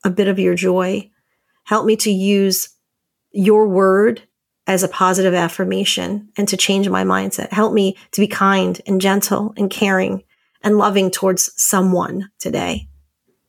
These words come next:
That's how you create a successful, motivating mindset. You can do it, my friends. I'm praying for you. And as I end, I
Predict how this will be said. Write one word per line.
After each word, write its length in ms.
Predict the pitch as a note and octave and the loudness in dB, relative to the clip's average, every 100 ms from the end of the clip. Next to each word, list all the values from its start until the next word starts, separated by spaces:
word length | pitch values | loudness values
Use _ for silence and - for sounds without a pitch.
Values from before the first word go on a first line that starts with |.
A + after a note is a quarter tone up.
| - | -6
That's 180 | F#3 F3+ | -4 0
how 100 | G#3 | 2
you 140 | G3 | 2
create 540 | F#3 - F3+ F#3+ F#3 _ _ _ _ _ _ - | 0 -2 0 0 -4 _ _ _ _ _ _ -6
a 60 | |
successful, 1080 | - F#3 - - F3+ - - F3+ - F3+ _ _ _ _ | -2 -2 -2 -2 -2 -2 0 0 0 -4 _ _ _ _
motivating 800 | - F3+ F3+ F3+ F3+ F3 F3+ F#3 | 0 4 4 4 2 0 -2 -2
mindset. 540 | F#3+ F#3 G3 G3+ F3+ - _ _ _ _ _ _ | -2 -2 -4 -6 -6 -8 _ _ _ _ _ _
You 100 | G#3 | -4
can 160 | G#3 - | -2 0
do 220 | F3+ F#3+ | 2 0
it, 60 | F3+ | 0
my 120 | F3+ | -4
friends. 560 | - - - G#3 - - _ _ _ _ - | -4 -4 -4 -4 -6 -8 _ _ _ _ -2
I'm 160 | G#3+ | -2
praying 320 | G#3 F#3+ F#3+ F#3+ | 0 0 0 -2
for 160 | - | 0
you. 180 | F#3 F3+ | 0 2
And 160 | F#3 F3+ _ _ _ _ - | 0 -4 _ _ _ _ -4
as 260 | F#3+ F#3+ F#3 | -2 0 0
I 280 | F#3 F3+ | 0 0
end, 460 | F3+ G3+ G3 F#3 F#3+ | 0 -2 0 0 -2
I 220 | - F3+ | -2 -2